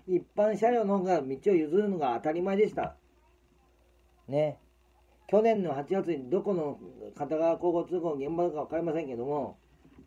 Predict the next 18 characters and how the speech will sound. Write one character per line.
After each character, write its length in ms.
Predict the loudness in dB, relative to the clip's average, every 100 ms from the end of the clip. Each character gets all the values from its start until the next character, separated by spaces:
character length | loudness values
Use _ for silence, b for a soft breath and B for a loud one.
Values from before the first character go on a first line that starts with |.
| _ _ _ _
ね。 320 | 0 0 0 -10 -20 -20 -20 -20 _ _ -20 -20 -20 -20 -20 _ _ _ 4
確 240 | 4 4
か 100 | 0
に 100 | 0
向 140 | -2
こ 180 | 0 2
う 20 | 4
が 180 | 4
青 180 | 4 2
信 220 | 0 -2
号 180 | -2 -2
だ 100 | -2
っ 80 | -4
た 80 | -4
と 200 | 2 4
は 120 | 6
い 160 | 4 4
え、 200 | 4